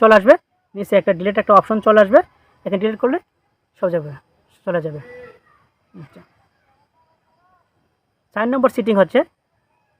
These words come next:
আপনার,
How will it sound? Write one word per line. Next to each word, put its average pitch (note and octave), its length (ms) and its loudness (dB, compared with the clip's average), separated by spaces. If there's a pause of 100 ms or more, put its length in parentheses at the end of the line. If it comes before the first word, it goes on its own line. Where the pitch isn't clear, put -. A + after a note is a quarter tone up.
(2500)
আপনার, A#3 360 -2